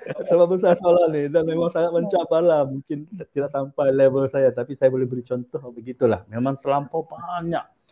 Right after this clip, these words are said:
Berebut sampai hari ini pun masih lagi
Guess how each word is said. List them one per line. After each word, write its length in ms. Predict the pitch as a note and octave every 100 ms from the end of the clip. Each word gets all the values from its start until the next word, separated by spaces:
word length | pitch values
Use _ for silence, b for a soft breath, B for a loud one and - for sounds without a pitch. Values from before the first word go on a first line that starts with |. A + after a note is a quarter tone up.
| _
Berebut 480 | A2+ C#3+ F3 F3 F#3
sampai 260 | E3 D#3+ E3+
hari 300 | D3+ E3 E3+ F3
ini 160 | F3+
pun 240 | F#3 G3 F3+
masih 420 | F3 E3+ F3+ D#3+
lagi 400 | D3+ D3+ D3